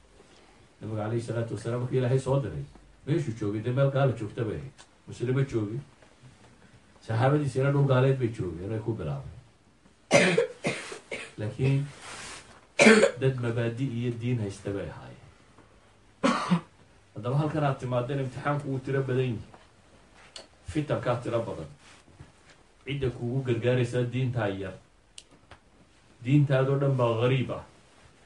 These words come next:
Sidee baa loo badbaadi karaa baa isweydiinta leh. Weli su-aashaa ma isweydiiseen?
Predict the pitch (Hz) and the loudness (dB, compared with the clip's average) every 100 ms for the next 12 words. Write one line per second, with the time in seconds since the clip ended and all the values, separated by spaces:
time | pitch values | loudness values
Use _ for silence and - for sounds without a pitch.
0 | - - _ _ - - - 131 156 160 | -20 -20 _ _ -20 -16 -6 2 4 8
1 | 151 147 151 143 123 117 127 120 113 110 | 8 10 8 8 2 2 0 0 -2 -2
2 | 113 101 - 98 92 98 151 135 - - | -2 -4 -6 -8 -6 -12 -12 -14 -14 -16
3 | - _ - - - _ _ _ _ _ | -18 _ -20 -20 -20 _ _ _ _ _
4 | - - - - - - - - 107 113 | -20 -20 -20 -20 -20 -20 -20 -8 -6 0
5 | 131 127 135 135 123 - 78 71 - | 0 0 0 -2 -4 -6 -10 -12 -14